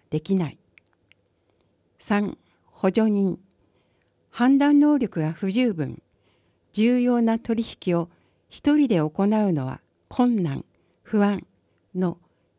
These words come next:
三つに分類されます。後見人は、家庭裁判所が対象者にはどのような保護や支援が必要なのかを考え、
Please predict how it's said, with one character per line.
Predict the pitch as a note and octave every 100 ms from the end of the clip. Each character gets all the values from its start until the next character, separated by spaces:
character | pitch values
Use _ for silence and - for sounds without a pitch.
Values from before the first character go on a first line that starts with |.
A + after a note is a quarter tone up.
| _
三 | G#3+ A3+ _
つ | - D4
に | A#3 A#2+ _ _ -
分 | G3+ G#3+
類 | G3 F3+
さ | F#3+
れ | F3
ま | E3 D#3+
す。 | - _ _ _ _ _ _ _ _ _ _ _ _ _ _ _ _ -
後 | A#3+ B3
見 | B3 B3 A#3
人 | A#3 A3
は、 | A3 - _ _ _ _ _
家 | - G3+
庭 | B3+ C4+
裁 | B3+ B3+ A#3+
判 | A#3+ A3+
所 | A#3
が | F3+ - _ _ _ _ _ _ _
対 | - C4+ C#4
象 | D4 D4
者 | A3
に | F#3+ E3
は | E3 D#3+ _ _ _ _ -
ど | A3+
の | B3+ D4
よ | D4+ D#4
う |
な | G#3+ E3+
保 | E3+ B3+
護 | C4
や | G3 D3+ -
支 | - B3
援 | B3+ G3
が | D#3 D#3
必 | - - A#3
要 | B3
な | A#3+ A#3+
の | A3+
か | D#3 D3
を |
考 | - F3+ F3+ E3+
え、 | -